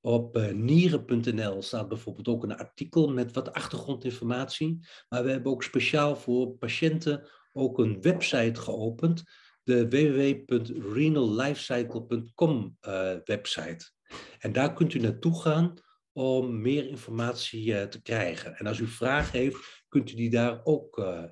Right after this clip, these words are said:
indienen. Mag ik de volgende dia?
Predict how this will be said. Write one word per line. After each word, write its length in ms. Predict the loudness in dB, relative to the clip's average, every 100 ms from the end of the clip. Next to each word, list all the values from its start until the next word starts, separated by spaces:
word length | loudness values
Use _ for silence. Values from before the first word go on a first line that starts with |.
| _
indienen. 580 | -4 -2 -2 -6 -8 -14 _ _ _ -8
Mag 160 | -6
ik 100 | -4
de 60 | -6
volgende 300 | -4 -2 -2 -2
dia? 360 | -4 -4 -14